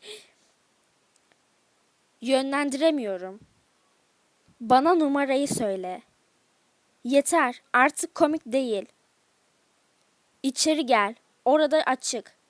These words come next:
İnterkom bozuldu. Ah, buldum. Yukarı çıkıyorum. Benimle buluşacak mısın?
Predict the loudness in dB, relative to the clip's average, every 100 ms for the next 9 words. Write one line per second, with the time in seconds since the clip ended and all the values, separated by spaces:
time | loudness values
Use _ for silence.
0 | -10 -8 -4 -4 -4 -4 -4 -4 -6 -6
1 | -12 -10 -12 -12 _ _ _ _ _ _
2 | _ _ _ _ _ _ 0 2 2 -2
3 | -10 -4 -4 -4 -6 -6 -10 _ _ _
4 | _ _ _ _ _ _ _ _ _ _
5 | -10 -10 2 2 2 -6 -8 -8 -8 -10
6 | -16 -20 -20 _ _ _ _ _ _ _
7 | _ _ _ 0 2 2 0 -2 -4 -4
8 | -4 -4 -6 -12 -12 -14